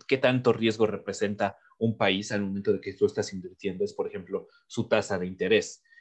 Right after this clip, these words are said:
Mientras más baja sea la tasa de interés, menos riesgo tiene el país de quedar en bancarrota. Obviamente que un país quede en bancarrota, ya estamos hablando de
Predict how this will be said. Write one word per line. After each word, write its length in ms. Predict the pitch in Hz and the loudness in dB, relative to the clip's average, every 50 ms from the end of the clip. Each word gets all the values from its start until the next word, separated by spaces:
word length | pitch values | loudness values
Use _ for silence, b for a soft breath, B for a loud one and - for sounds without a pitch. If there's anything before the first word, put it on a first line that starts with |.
| b b b | b b b
Mientras 380 | - 110 101 90 104 98 101 | -2 0 2 2 2 2 2
más 200 | 110 110 113 107 | 2 2 2 2
baja 240 | - 117 - - 113 | 2 0 2 2 -2
sea 160 | - - 110 | 0 2 2
la 140 | 104 101 101 | 2 2 2
tasa 240 | - 104 - - 110 | 0 0 0 0 -2
de 60 | 98 | -2
interés, 500 | 95 92 - 95 95 98 - - - _ _ _ _ _ _ | -2 -2 -2 -2 -2 -2 -2 -6 -12 _ _ _ _ _ _
menos 400 | 107 110 113 117 117 107 - 110 | 0 2 4 4 2 2 0 0
riesgo 340 | 110 113 107 104 - 110 104 | 2 4 4 4 4 2 2
tiene 420 | - 107 104 104 104 104 101 98 - | 4 2 2 2 4 2 2 0 0
el 840 | 95 98 95 92 92 92 92 92 92 - - - - - - - - _ | 0 0 0 0 -2 -2 -4 -4 -4 -4 -6 -6 -6 -6 -8 -10 -6 _
país 300 | - 98 104 107 104 98 | 0 2 2 0 0 -2
de 100 | 104 101 | -4 -4
quedar 280 | - 92 87 98 98 98 | -2 0 0 2 2 2
en 120 | 95 85 | 0 -2
bancarrota. 520 | 92 92 - - 98 98 104 104 104 - - | -4 -6 -6 -6 -2 0 2 0 0 0 0
Obviamente 640 | 104 104 104 101 98 101 98 98 - 104 - - - | 2 4 4 4 2 2 0 2 2 2 2 0 0
que 120 | - 107 | 0 0
un 120 | 104 107 104 | 0 2 2
país 180 | 110 101 101 | 2 2 2
quede 160 | - 113 104 101 | 2 2 2 2
en 80 | 98 | 2
bancarrota, 480 | 98 98 92 92 98 82 82 - - 98 | -2 -6 -6 -6 -8 -10 -10 -8 -8 -8
ya 40 | 95 | -8
estamos 300 | 95 - 95 98 - 95 | -8 -10 -14 -16 -16 -14
hablando 300 | 90 92 92 92 90 87 | -12 -12 -14 -14 -14 -12
de 200 | 101 - - | -10 -10 -10